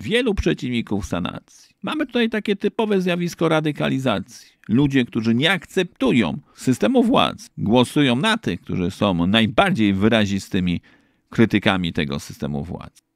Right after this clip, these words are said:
I tak oto paradoksalnie nie Ruch Narodowy, który od władzy odsunął Józef Piłsudski, ale właśnie socjaliści stają się najbardziej gorliwymi krytykami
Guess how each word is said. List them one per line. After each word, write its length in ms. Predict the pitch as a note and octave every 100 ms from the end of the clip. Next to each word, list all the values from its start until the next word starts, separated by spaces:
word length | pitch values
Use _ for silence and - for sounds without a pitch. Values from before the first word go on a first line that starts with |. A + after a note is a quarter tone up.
| _
I 120 | G2 -
tak 280 | A#2 F3+
oto 320 | E3 C#3+ C3+ A2+
paradoksalnie 1160 | - C#3 G#3+ C4+ - D#4 E3 B1+ - - - _ _ _ _ _ _ _ -
nie 240 | G3+ A#3 B3+
Ruch 180 | E4
Narodowy, 600 | C4 A3+ A3+ A#3 C#3+ F2 -
który 280 | - G2
od 140 | F#2 F#2
władzy 320 | A2 B2+ B2+
odsunął 380 | G#2 - A#2+ A2+
Józef 260 | G#2 G2
Piłsudski, 580 | - F2 - - - _ _ - - _ _ _
ale 220 | F#2 A2+
właśnie 840 | A2+ A2 A2+ G3+ F#3+ - - F3 E3
socjaliści 840 | - G3 - A3+ C3 G2+ - -
stają 440 | - F2+ F#2 G#2+ G#2+
się 180 | -
najbardziej 640 | G#2 G2+ F#2+ F#2 G#3 A3+ G3
gorliwymi 640 | F3 D3+ C3+ A2+ G#2+ G2
krytykami 720 | - F#2+ F#2 - E2 E2+ D2+